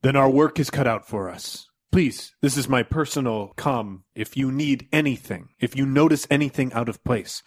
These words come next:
I ask that you contact me right away and give me an opportunity to turn the base around before you render your judgment.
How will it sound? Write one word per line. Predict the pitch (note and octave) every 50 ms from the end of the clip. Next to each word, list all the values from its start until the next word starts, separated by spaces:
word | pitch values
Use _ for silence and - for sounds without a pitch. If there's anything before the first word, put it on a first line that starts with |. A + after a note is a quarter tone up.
| _
I | - B2+
ask | A2 A#2+ A#2+ B2 - -
that | - -
you | B2+ A#2+
contact | - - - B2 B2 A#2+ - - A2 - - -
me | A2+ G#2+
right | G2+ A2+ B2 B2+ B2+
away | B2 A2 A2+ G#2 F#2+ F2+
and | F#2 G2+ G2
give | - - A#2
me | C#3+ C#3+
an | C3+ C3
opportunity | - B2 - - G#2+ - - - A3 G#3 F#3 E3+ C#3+ C#3 B2 A2+ -
to | - -
turn | - - - D#3 D#3 D3
the | C#3+ C#3 B2+
base | A#2 C3 B2+ B2 -
around | - A#2+ A2+ A#2 A2+ A2+ A2 G#2 G2+ -
before | - A2+ - - - - D#3 C#3+ C#3 C3
you | B2 B2 A#2
render | A2 A#2 A#2 A2+ A2+ G#2+
your | G2+ G#2 G2
judgment. | - G2+ F#2+ - - - F#2 F2+ -